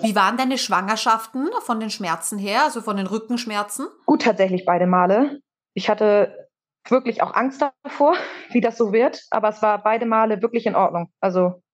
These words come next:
Speaker 2: und ich hab auch beide Kinder normal entbunden. Auch da haben die ja gesagt, hätte mit diesem Beckenschiefstand auch es Probleme geben können, aber es hat auch beide Male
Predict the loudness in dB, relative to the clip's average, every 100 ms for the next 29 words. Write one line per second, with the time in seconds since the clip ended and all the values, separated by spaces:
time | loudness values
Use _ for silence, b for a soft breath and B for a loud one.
0 | _ _ _ -2 -2 2 -2 0 -4 -2
1 | -2 0 0 -2 2 4 4 2 2 2
2 | 2 -4 -2 -2 0 -2 -2 -6 _ _
3 | -4 0 0 0 0 0 0 0 0 -2
4 | 0 2 2 2 2 2 -2 -4 -4 -2
5 | -2 2 2 0 -4 B B B B -2
6 | -2 -2 0 2 2 2 2 2 2 0
7 | 2 2 2 2 0 -4 -2 0 0 0
8 | 0 0 2 2 2 2 0